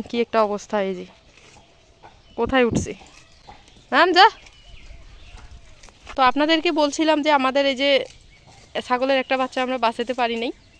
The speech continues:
হ্যাঁ, বয়স কম ছিল ছাগলটার, এই যে এই ছাগলটা, এই কালো হাইল্যান্ড বাচ্চাটা।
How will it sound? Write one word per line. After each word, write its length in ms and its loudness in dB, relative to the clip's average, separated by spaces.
হ্যাঁ, 220 -4
বয়স 300 2
কম 160 -2
ছিল 180 -6
ছাগলটার, 420 -6
এই 100 -6
যে 120 -4
এই 100 -6
ছাগলটা, 340 -4
এই 140 -16
কালো 200 2
হাইল্যান্ড 300 -4
বাচ্চাটা। 320 -6